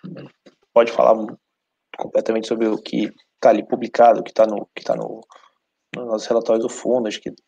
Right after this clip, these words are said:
e justamente falar um pouco da nossa, da nossa cabeça. É, obviamente, o, questões da oferta aqui, a gente não, não, não, não vai fazer nenhum comentário. É,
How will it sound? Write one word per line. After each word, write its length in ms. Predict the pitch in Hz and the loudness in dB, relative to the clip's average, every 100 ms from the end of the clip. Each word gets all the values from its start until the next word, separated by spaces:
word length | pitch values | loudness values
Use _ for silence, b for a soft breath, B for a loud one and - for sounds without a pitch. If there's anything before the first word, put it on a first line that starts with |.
| _ - | _ -16
e 260 | - - - | -14 -10 -10
justamente 340 | - 123 123 | -8 -6 0
falar 140 | 127 127 | 4 6
um 80 | |
pouco 160 | 127 127 | 4 4
da 100 | 123 | 4
nossa, 380 | 123 - 123 110 | 4 4 4 4
da 120 | 110 | 2
nossa 220 | 113 - | -4 -8
cabeça. 680 | - 135 131 - 101 - - - _ | -2 0 0 -6 -8 -8 -16 -20 _
É, 680 | - 104 107 101 101 98 98 - _ _ _ _ _ _ _ _ _ _ _ _ | -8 -6 -4 -4 -6 -6 -8 -10 _ _ _ _ _ _ _ _ _ _ _ _
obviamente, 640 | - 117 107 104 101 - _ _ _ - | -12 -4 -2 -4 -8 -12 _ _ _ -18
o, 420 | - - - - | -14 -12 -12 -14
questões 360 | - - - 117 | -16 -16 -12 -4
da 80 | 110 | -4
oferta 460 | - 110 107 - | 0 0 0 -2
aqui, 240 | 98 - 117 | -12 -10 -10
a 60 | |
gente 280 | 117 117 - | -10 -14 -14
não, 160 | - 180 _ 185 _ _ b b b _ _ | -12 -14 _ -20 _ _ b b b _ _
não, 200 | 107 101 _ - | -8 -8 _ -14
não, 220 | 104 104 104 | -6 -6 -6
não 340 | 101 104 101 | -6 -6 -6
vai 200 | 104 101 | 2 2
fazer 260 | - 107 107 | 2 -2 0
nenhum 140 | 104 | -4
comentário. 600 | - 113 117 - 104 98 B B B B B _ _ - | -4 -4 -4 2 2 2 B B B B B _ _ -4
É, 1040 | 113 110 110 107 107 107 107 107 107 104 | 2 4 6 6 6 6 8 8 6 4